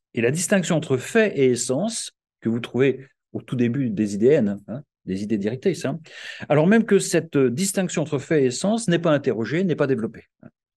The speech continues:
Et donc ici, pour Blankenburg, on n'a pas, on n'a pas affaire à proprement parler à la phénoménologie.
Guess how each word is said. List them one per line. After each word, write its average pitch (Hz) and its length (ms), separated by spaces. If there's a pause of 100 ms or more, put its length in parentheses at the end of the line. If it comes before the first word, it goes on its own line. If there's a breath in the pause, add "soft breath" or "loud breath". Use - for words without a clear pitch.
(640 loud breath)
Et 151 120
donc 165 180
ici, 262 320 (340)
pour 139 420
Blankenburg, 139 680
on 151 80
n'a 143 100
pas, 143 340 (1000)
on 117 40
n'a 117 100
pas 151 120
affaire 127 260
à - 140
proprement 117 380
parler 143 300
à - 80
la 123 100
phénoménologie. 101 440